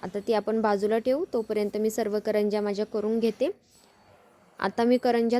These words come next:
तळण्यासाठी आणलेले आहे. जेव्हा तेल व्यवस्थित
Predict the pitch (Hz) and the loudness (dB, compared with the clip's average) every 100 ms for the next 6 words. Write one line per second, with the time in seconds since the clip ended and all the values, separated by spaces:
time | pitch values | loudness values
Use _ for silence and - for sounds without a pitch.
0 | 240 240 214 214 226 226 220 208 208 196 | 0 0 2 0 0 -2 -2 -2 -2 -2
1 | 185 190 190 285 _ _ _ - _ _ | -2 -2 -2 -6 _ _ _ -20 _ _
2 | _ _ _ 202 208 226 247 247 - 240 | _ _ _ -2 2 4 2 0 2 4
3 | 240 240 226 233 262 | 4 4 4 2 0